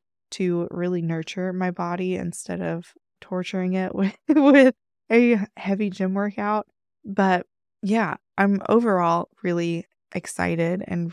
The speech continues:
really encouraged by the change that I saw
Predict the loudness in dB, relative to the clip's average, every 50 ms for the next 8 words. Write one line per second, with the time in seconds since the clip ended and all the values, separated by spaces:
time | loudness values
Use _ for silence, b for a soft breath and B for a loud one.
0 | -8 -8 -6 -6 -4 -2 -2 -2 -2 -2 -4 -6 -8 _ _ _ 0 2 2 2
1 | 0 -2 -2 0 0 0 0 -2 -6 -8 -10 -10 -10 -12 -12 -14 -8 -6 -4 -4
2 | -4 -4 -4 -4 -4 -6 -8 -10 -12 _ _ _ _ _ -12 -4 -2 -2 -2 -2
3 | 0 0 2 2 2 0 -2 -2 -2 0 0 0 -2 -4 -4 -2 -2 0 0 -2